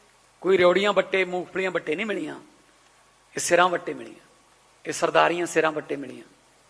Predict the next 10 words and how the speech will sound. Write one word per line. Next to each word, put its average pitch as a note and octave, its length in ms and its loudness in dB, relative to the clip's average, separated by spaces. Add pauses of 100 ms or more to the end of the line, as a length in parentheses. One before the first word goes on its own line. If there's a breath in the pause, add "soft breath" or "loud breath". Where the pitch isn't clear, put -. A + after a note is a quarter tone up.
(3750)
ਸੋ F3+ 180 0
ਇੰਨਾ G3+ 240 6
ਕੁਝ G#3+ 180 0
ਸਾਡੇ F#3+ 320 4
ਕੋਲੇ G3 200 4
ਵਿਰਸੇ E3+ 320 0
'ਚ F3+ 80 -4
ਪਿਆ E3 280 2
ਕਿ E3 140 -6
ਜਿੰਨਾ E3+ 420 -4